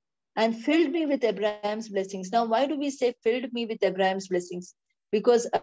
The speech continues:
Abraham was the one who got the,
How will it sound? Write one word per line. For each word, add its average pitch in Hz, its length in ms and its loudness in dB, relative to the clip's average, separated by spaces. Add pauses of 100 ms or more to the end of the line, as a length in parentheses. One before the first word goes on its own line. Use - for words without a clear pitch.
(100)
Abraham 233 580 4
was 214 200 2
the 202 140 6
one 196 340 0 (420)
who 226 160 0
got 214 360 2 (2000)
the, 240 360 -2